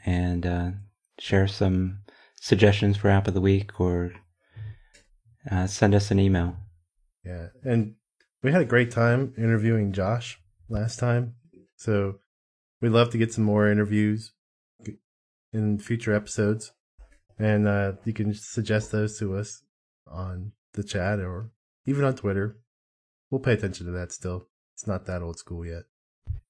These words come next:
Speaker 2: So you guys wanna tell us where you can find us on the, the not so old school Twitters?
Speaker 1: And you can find me at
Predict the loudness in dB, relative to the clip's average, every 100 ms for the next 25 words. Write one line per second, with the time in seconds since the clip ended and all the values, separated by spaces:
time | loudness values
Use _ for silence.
0 | _ _ _ -20 _ -2 4 6 6 4
1 | 2 4 4 2 0 -2 -2 -2 -2 0
2 | -2 -2 0 0 0 -2 -2 0 0 0
3 | 0 0 -2 -4 -4 -2 -4 -8 _ _
4 | _ _ -4 -2 -2 -4 -14 _ _ _
5 | _ _ _ _ _ _ _ _ -4 -4
6 | 0 4 6 8 8 6 6 2